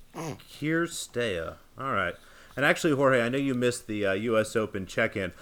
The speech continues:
I'm actually curious for your thoughts on Townsend. Um, uh, yeah, I, I, you know, I always appreciate your eye on tennis. That was one of the, the first reasons we started to talk, because you've watched and, and played and really understand the game much better than I do. What do you think about Town-,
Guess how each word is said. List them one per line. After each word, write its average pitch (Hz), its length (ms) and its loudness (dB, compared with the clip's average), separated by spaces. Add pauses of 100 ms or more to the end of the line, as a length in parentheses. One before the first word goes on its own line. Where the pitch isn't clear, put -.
(200)
I'm 143 100 0
actually 190 220 -2
curious 139 320 2
for 117 100 -6
your 113 100 2
thoughts 113 340 0
on 95 160 -2
Townsend. 82 520 -4 (280)
Um, 98 460 -4 (160)
uh, - 220 -16 (760)
yeah, 113 140 -6
I, 120 80 -2
I, 117 140 -2
you 113 100 0
know, 107 140 -2
I 110 80 0
always 113 180 2
appreciate 117 420 -2
your 95 160 0
eye 104 140 2
on 90 160 0
tennis. 113 380 -2
That 98 100 -4
was 90 160 -6
one 101 140 -2
of 95 40 -2
the, 98 100 0
the - 180 -10
first 107 260 -4
reasons 98 320 -4
we 95 60 -8
started 95 360 -2
to - 80 -20
talk, 95 240 -2
because 90 300 -10
you've 90 160 -10 (140)
watched 92 400 -2
and, 90 160 -8
and 87 160 -8
played 95 340 -2
and 87 160 -6 (260)
really 110 200 0
understand 98 360 -4
the 92 60 -6
game 95 260 -4
much 95 240 -4
better 98 160 0
than 90 140 -2
I 92 120 2
do. 90 220 -4 (280)
What 117 220 -2
do 175 40 -2
you 170 160 -6
think 127 400 -6
about 107 340 0
Town-, 107 360 0